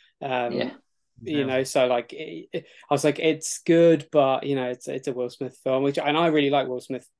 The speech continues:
Speaker 1: but he's, you know, kind of one, one train kind of thing. Um, but actually, yeah, um, hearing you describe it, it does sound like a, a very s-, close to Blade Runner with the kind of detective storyline and stuff.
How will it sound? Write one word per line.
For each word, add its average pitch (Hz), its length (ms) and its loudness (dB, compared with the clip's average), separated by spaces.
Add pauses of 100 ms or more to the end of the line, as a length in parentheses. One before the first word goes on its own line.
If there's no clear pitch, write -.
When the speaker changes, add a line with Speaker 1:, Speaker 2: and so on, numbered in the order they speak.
Speaker 1:
but 131 80 -6
he's, 131 320 -10
you 135 80 -6
know, 117 160 -12 (840)
kind 123 140 -6
of 113 100 -12
one, 120 420 -2
one 117 280 -6
train 117 440 -4
kind 120 240 -8
of 110 80 -14
thing. 117 260 -4 (360)
Um, 127 260 2
but 139 80 2
actually, 143 300 0
yeah, 127 340 4 (180)
um, 123 380 -6 (240)
hearing 139 320 -2
you 131 80 -4
describe 131 460 -4
it, 120 100 -12
it 123 160 -16
does 127 240 -8
sound 127 240 -6
like 117 220 -12
a, 117 180 -6 (480)
a - 120 -8
very 139 180 -2
s-, - 120 -8
close - 280 -2
to 135 80 -4
Blade 127 260 0
Runner 120 160 -4
with 117 100 -10
the - 60 -20
kind - 180 -10
of 113 80 -14
detective - 460 -14
storyline 117 520 -8
and 120 100 -18
stuff. - 260 -14